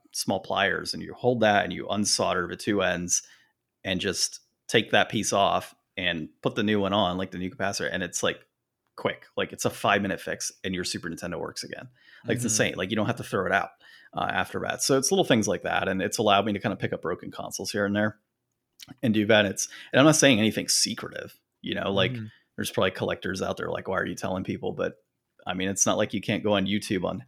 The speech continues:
Speaker 1: how to fix a Super Nintendo after a lightning strike. Like,
Speaker 2: Yeah, the
Speaker 1: it's there.
Speaker 2: barrier entry is lower than you think.
Speaker 1: Yeah, it's
Speaker 2: It
Speaker 1: not
Speaker 2: just,
Speaker 1: that
Speaker 2: you
Speaker 1: bad.
Speaker 2: gotta take that first step, and changing out your Joy-Cons, like,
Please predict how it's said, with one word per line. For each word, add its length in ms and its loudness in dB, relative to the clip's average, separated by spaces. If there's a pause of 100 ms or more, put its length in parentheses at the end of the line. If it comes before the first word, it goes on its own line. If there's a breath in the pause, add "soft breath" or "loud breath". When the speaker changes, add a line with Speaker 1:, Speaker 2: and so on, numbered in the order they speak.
(120)
Speaker 1:
how 200 0
to 100 4
fix 300 -2
a 80 -4
Super 300 -2
Nintendo 520 0
after 240 -4
a 80 -8
lightning 360 -4
strike. 380 -6 (200)
Like, 300 -18
Speaker 2:
Yeah, 340 2
the 120 -8
Speaker 1:
it's 60 2
there. 200 10
Speaker 2:
barrier 240 4
entry 680 -2
is 440 -6
lower 420 6
than 220 -4
you 140 -4
think. 460 -6 (440)
Speaker 1:
Yeah, 200 4
it's 260 -2
Speaker 2:
It 60 4
Speaker 1:
not 80 6
Speaker 2:
just, 140 -2
Speaker 1:
that 200 -4
Speaker 2:
you 60 0
Speaker 1:
bad. 40 -2
Speaker 2:
gotta 240 8
take 360 -2
that 200 -4
first 360 -2
step, 320 0
and 320 -4
changing 440 -2
out 220 0
your 140 0
Joy-Cons, 600 -4
like, 200 -8